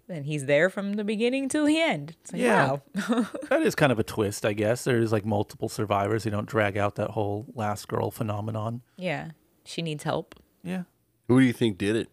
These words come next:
Speaker 3: the entire time?
Speaker 2: That's a good question. <laughs> I think it was, I don't think her mom, Gina Gershon, really died.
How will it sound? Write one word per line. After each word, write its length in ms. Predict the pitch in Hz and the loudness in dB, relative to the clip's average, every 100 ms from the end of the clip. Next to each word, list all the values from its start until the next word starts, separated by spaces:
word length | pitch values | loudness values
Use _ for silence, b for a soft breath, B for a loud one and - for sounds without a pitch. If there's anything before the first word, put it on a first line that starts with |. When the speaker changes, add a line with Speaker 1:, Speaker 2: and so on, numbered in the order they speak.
| 92 | -6
Speaker 3:
the 140 | 92 | -4
entire 300 | 90 92 87 | 0 0 0
time? 140 | 90 | 2
Speaker 2:
That's 180 | 101 143 | 2 2
a 40 | 156 | 4
good 200 | 131 113 | 4 6
question. 640 | 139 120 - 110 101 127 - - | 6 6 4 -4 -4 -8 -14 -16
<laughs> 140 | - | -2
I 120 | 117 143 | 2 4
think 280 | 123 107 | 2 0
it 60 | 113 | 2
was, 300 | 107 107 95 - | 2 2 0 0
I 60 | |
don't 140 | 127 120 | 2 2
think 160 | 110 101 | -2 0
her 100 | 110 | 0
mom, 320 | 107 113 104 | 2 2 0
Gina 220 | 113 107 | -2 -2
Gershon, 400 | 101 101 123 123 | 0 -2 2 0
really 200 | 104 104 | 2 0
died. 320 | 107 117 104 | 2 2 0